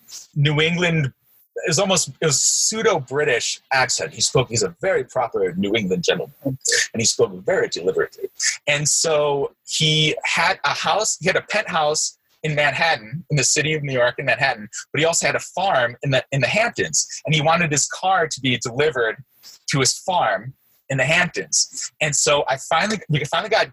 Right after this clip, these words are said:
gas for the trucks. So I loaded up the F two fifty with diesel. I put his car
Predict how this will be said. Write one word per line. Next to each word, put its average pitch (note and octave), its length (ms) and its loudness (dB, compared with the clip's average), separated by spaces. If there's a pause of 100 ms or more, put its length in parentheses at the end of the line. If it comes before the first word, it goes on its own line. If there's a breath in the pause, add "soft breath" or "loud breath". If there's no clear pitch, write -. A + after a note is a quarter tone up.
(120)
gas D3 300 2
for D#3 120 -6
the C3+ 100 0
trucks. - 520 0 (140)
So D#3 140 2
I C#3 60 2
loaded E3 420 0
up E3+ 180 0 (280)
the C3 240 2 (120)
F C#3 160 0
two D#3 160 -2
fifty C3+ 580 0
with B2+ 260 2
diesel. A#2 460 0 (220 loud breath)
I A#2+ 180 2
put F3+ 140 0
his E3 160 0
car D3+ 480 -2